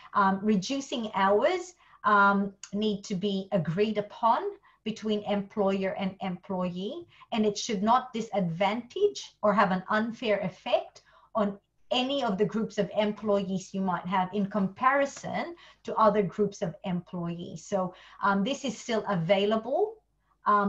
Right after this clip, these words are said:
to both qualifying and legacy employers.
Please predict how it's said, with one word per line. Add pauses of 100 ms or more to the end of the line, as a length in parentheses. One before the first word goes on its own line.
(160)
to (180)
both (100)
qualifying
and
legacy
employers.